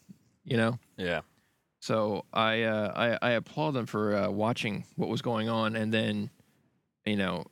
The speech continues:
Speaker 1: integrating it and adapting it. But anyway, so this is a three sixty, which had a fully integrated downloadable content system, complete on the console.
Speaker 2: Right.
Speaker 1: So, and then to, and then from there on, that's just, that's ju-,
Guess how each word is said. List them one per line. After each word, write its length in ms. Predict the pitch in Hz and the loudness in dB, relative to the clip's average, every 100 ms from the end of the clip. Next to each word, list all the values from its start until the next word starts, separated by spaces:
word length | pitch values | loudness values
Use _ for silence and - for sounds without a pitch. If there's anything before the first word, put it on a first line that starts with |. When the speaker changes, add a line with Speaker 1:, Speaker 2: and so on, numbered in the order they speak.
| _ | _
Speaker 1:
integrating 480 | 127 143 117 104 104 | 0 2 2 2 2
it 60 | - | -2
and 60 | |
adapting 420 | 98 107 117 - | 0 0 0 -4
it. 140 | - - _ - - - - - - - - - _ _ _ _ _ - - - - | -6 -8 _ -20 -20 -16 -14 -14 -14 -18 -20 -20 _ _ _ _ _ -16 -16 -16 -2
But 280 | 165 147 139 | 2 4 2
anyway, 360 | 147 120 117 | 2 2 0
so 340 | 110 160 151 - _ - | 2 2 0 -4 _ 0
this 220 | 151 156 | 0 2
is 60 | 156 | 0
a 80 | 135 | 0
three 220 | 147 135 | 2 2
sixty, 340 | - 180 - | 2 0 2
which 160 | 139 123 | 0 2
had 140 | 127 | 2
a 40 | 113 | 0
fully 360 | - 151 143 | 0 2 2
integrated 400 | 135 123 123 113 | 2 2 2 4
downloadable 440 | 117 113 110 110 - | 2 2 2 0 0
content 380 | 113 104 - | 0 0 -2
system, 500 | - 127 - 107 101 - _ _ _ - | -2 -4 -2 -2 -4 -10 _ _ _ -6
complete 360 | 127 - 151 127 | -4 0 2 2
on 80 | |
the 60 | 110 | 0
console. 480 | 110 101 104 - - _ _ _ | -2 -2 -2 -6 -8 _ _ _
Speaker 2:
Right. 160 | 113 - - - - - - - - _ | -2 -2 -6 -20 -20 -20 -20 -20 -20 _
Speaker 1:
So, 340 | - 139 107 104 - - - _ _ _ _ _ - | -2 0 0 -4 -10 -20 -20 _ _ _ _ _ 2
and 100 | 139 | 2
then 260 | 131 123 110 | 2 0 0
to, 160 | 127 | 2
and 140 | 120 117 | 2 2
then 220 | 110 104 | 0 -2
from 340 | - - 117 | -6 -2 2
there 260 | 113 110 107 | 4 4 2
on, 240 | 107 98 98 | 0 0 0
that's 200 | 95 - | 0 -2
just, 220 | 101 - | -6 -4
that's 260 | 95 - | -4 -4
ju-, 140 | - | -8